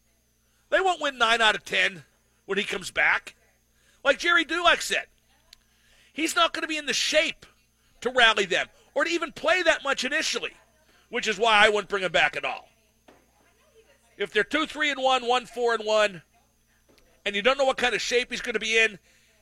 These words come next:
y-, you might not get even what they got out of Bell last year, which wasn't up to his usual standard. I'd trade the guy for just about anything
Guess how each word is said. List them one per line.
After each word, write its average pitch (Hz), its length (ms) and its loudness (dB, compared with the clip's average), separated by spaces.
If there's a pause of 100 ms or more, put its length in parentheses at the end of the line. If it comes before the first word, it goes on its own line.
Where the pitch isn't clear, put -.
(420)
y-, 233 140 -10
you 247 120 -6
might 285 200 2
not 277 180 4
get 247 320 0 (460)
even 233 300 2
what 233 260 2
they 226 80 4
got 240 200 4
out 233 140 8
of 208 60 -2
Bell 233 180 4
last 262 400 4
year, 151 220 0 (400)
which - 340 -4
wasn't 214 420 2
up 208 200 -4
to 220 80 -8
his 175 120 -6
usual 196 280 -6
standard. 180 540 -2 (1040)
I'd 233 180 4
trade 254 340 0
the 233 60 -6
guy 233 260 2
for - 120 -6
just 220 280 -4
about 214 420 2 (500)
anything 208 720 0